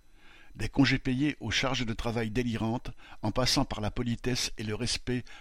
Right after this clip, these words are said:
envers tous les salariés, tout y est passé. Sous la pression, le patron s'est engagé à donner une réponse à chaque revendication en fin de semaine.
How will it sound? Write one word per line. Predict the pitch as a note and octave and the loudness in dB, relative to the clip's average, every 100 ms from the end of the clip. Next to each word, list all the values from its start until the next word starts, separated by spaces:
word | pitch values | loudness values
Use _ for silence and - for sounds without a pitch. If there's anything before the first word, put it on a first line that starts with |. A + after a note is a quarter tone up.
| - | -6
envers | - G2+ A2 | -2 0 -2
tous | - C#3 | 0 0
les | |
salariés, | C3 - A#2 G2 G#2 G#2+ - - - - | 2 2 0 0 -2 -4 -6 -16 -14 -2
tout | - - C3 | 0 0 2
y | B2 | 2
est | |
passé. | - G#2 - F2+ F#2+ - - - - - - - - - - - - - | 2 0 0 -4 -8 -14 -18 -20 -20 -20 -20 -20 -20 -20 -20 -20 -20 -16
Sous | - A#2+ | -4 0
la | A#2+ | 0
pression, | - A#2 - C3 C3+ C3+ - - | 0 0 2 2 2 0 -8 -8
le | - B2 | -4 2
patron | B2 - E3 | 2 4 4
s'est | - A2+ | 4 4
engagé | B2+ B2+ B2 C#3+ - | 4 4 2 0 0
à | |
donner | G#2 A2+ A#2+ | 2 4 6
une | B2+ A2+ | 6 4
réponse | B2 - C#3 D3 - - | 4 2 4 4 4 0
à | G2 | 2
chaque | - C#3+ | 4 2
revendication | - B2 B2 A#2 A2 A2 - B2 - - - | 0 0 0 0 -2 -2 0 0 0 -6 -4
en | G#2 | -2
fin | - A#2 | 0 2
de | A2 | 2
semaine. | - G#2 G2 F#2 F2+ | 2 2 2 0 -4